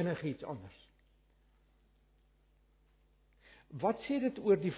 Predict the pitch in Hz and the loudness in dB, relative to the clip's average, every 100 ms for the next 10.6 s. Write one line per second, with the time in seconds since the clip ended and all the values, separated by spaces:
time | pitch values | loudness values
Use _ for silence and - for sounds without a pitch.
0 | - 220 - 180 165 - - - 170 156 | 2 2 2 0 0 0 -2 -2 0 0
1 | - 156 143 143 151 170 214 214 202 226 | 0 -2 -2 -2 -2 2 4 6 6 6
2 | 240 190 151 135 127 - - - - - | 8 8 6 2 0 -4 -20 -20 -20 -20
3 | - - _ - 208 120 160 156 - - | -20 -20 _ 0 2 4 4 4 2 -4
4 | 160 - - 185 180 147 113 113 170 156 | -6 -6 -2 6 10 10 8 6 6 8
5 | 143 123 185 - 151 127 135 135 135 143 | 8 8 6 4 -2 -2 0 -2 -2 -6
6 | - 202 151 - 127 113 113 156 151 - | 0 0 0 -2 0 2 0 0 -6 -6
7 | 135 117 113 - - 247 208 - - 240 | -4 -2 -4 -8 2 4 4 2 4 6
8 | 240 - 180 170 175 170 - - - - | 6 4 4 6 6 2 -2 -8 -20 -20
9 | _ _ 233 196 165 160 175 220 226 185 | _ _ 0 4 4 4 4 4 2 0
10 | 160 156 135 - - 98 | -2 2 2 0 -6 -10